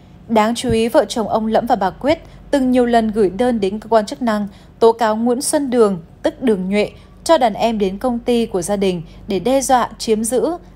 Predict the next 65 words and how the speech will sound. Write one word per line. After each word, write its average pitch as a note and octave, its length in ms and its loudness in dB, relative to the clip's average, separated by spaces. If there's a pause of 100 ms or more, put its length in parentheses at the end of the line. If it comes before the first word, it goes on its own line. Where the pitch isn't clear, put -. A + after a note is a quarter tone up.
lấy G#3 160 2
đi B3+ 120 -4
tài G#3 180 0
sản F#3+ 360 -4
và F3 100 -4
giấy F3 160 -6
tờ G#3 180 -2
của D#3+ 120 -12
doanh F#3+ 240 -6
nghiệp. F#3 200 -2 (540)
Ngày G#3 140 -2
hai A3 120 2
mươi A3 60 -10
tám F#3+ 180 2
tháng G#3 180 -4
tư C#4+ 220 -2
năm B3+ 140 -2
hai B3 100 0
nghìn G3 140 -4
không G3+ 120 -6
trăm G#3 140 -8
hai G3+ 160 -4
mươi, G#3 340 0 (340)
Tòa A#3+ 120 8
án G#3 240 0
Nhân B3+ 100 -2
dân A#3 180 -2
cấp - 140 -4
cao A3+ 180 2
đã G3 180 -2
ra A3 100 -6
quyết B3 160 -6
định A3+ 260 -4
thay D4 160 -2
đổi A3+ 180 0
biện F3 180 -4
pháp D4+ 260 -6
ngăn A3+ 160 -4
chặn A3+ 280 -2
đối F#3+ 100 -6
với F3+ 140 -6
ông G3+ 200 -4
Nguyễn G3 140 -4
Văn G3+ 220 -2
Lẫm G#3+ 240 2 (340)
và A3 160 4
bà G3 180 -2
Phạm - 260 -4
Thị G3 100 -6 (120)
Quyết E4+ 180 0 (340)
từ C4 160 0
tạm A#3 260 0
giam A#3+ 380 2
thành F#3+ 260 -6
bảo F#3 140 -2
lãnh F#3+ 360 -2
tại - 160 0
ngoại G#3 280 -2 (280)
trong E4 160 0
thời B3+ 120 2
gian A3+ 280 -2
chờ G3 240 -2
phiên G#3+ 240 -4
tòa F#3+ 180 -2
phúc D4 180 -6